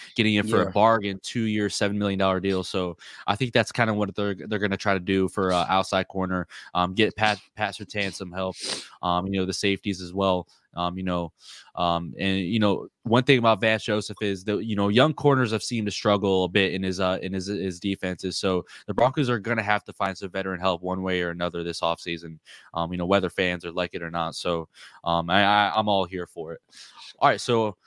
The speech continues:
Speaker 1: our next, uh, corner is gonna be one of my favorite, all, you know, favorite easily corners in all free agency this year, Steelers cornerback Cameron Sutton. He's twenty-eight years old, projected for a three-year, twenty-two point nine million dollar deal.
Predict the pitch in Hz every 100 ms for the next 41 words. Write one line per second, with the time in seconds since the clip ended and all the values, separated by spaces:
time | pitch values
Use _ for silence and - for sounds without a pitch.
0 | _ - 107 131 147 - 147 127 143 135
1 | 139 - 135 123 120 107 107 151 135 120
2 | 123 - 131 127 113 113 107 - 120 -
3 | 135 110 - - - 143 143 120 107 143
4 | 120 113 104 - 120 113 107 107 107 107
5 | 113 110 - 110 104 - 104 101 - 104
6 | 95 - 135 143 139 - - 120 113 110
7 | 110 - - - - - 123 123 117 101
8 | - 113 98 92 98 104 - 127 135 127
9 | 120 110 113 110 110 - - - 110 131
10 | 123 127 - 117 104 131 143 139 135 -
11 | 135 139 143 131 131 113 110 110 117 117
12 | 117 110 107 107 107 104